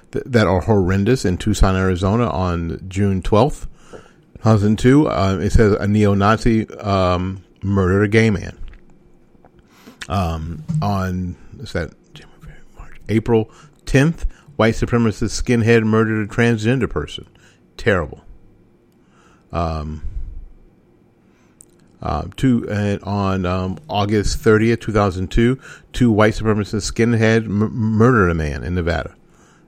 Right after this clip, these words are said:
Um, let's see here. Um, white supremacists killed a man while, quote, "hunting down Mexicans" on January ninth, two thousand four.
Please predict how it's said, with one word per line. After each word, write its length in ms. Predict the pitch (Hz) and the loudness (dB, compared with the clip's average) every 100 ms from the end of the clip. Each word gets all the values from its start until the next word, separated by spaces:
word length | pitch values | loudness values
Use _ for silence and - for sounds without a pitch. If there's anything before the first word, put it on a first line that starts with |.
| - | -10
Um, 380 | 73 65 62 - - - - - - - - - _ _ _ _ _ _ _ - _ _ | -8 -6 -8 -8 -4 -4 -6 -14 -18 -20 -20 -20 _ _ _ _ _ _ _ -20 _ _
let's 220 | 101 101 - | -4 -4 -2
see 240 | 101 85 | -4 -4
here. 340 | 82 69 78 - - - _ _ _ _ _ _ _ _ _ _ _ _ _ _ _ _ _ _ _ _ _ _ _ _ _ _ _ _ _ _ _ _ _ _ _ _ - | -4 -8 -10 -18 -20 -20 _ _ _ _ _ _ _ _ _ _ _ _ _ _ _ _ _ _ _ _ _ _ _ _ _ _ _ _ _ _ _ _ _ _ _ _ -4
Um, 540 | 92 82 82 85 78 - - - - | -2 -2 -4 -6 -10 -14 -20 -20 -6
white 180 | 107 110 | 2 2
supremacists 520 | - 117 110 104 107 | 2 0 0 0 -4
killed 220 | - 123 113 | 0 2 2
a 60 | |
man 340 | 110 110 110 104 | 2 2 2 2
while, 300 | 101 98 - | 2 2 0
quote, 320 | - 107 - | 0 0 0
"hunting 480 | - 127 123 113 107 | -6 -2 0 0 2
down 240 | 107 107 | 2 2
Mexicans" 580 | 123 - 98 87 80 - - - - - | 0 -4 -6 -4 -4 -6 -14 -20 -14 -4
on 160 | 98 | -2
January 400 | 98 98 98 98 | 0 2 2 2
ninth, 220 | 98 92 - | 2 0 -2
two 80 | |
thousand 300 | 95 92 90 | -2 -2 -4
four. 380 | - 107 76 - | -2 -2 -2 -4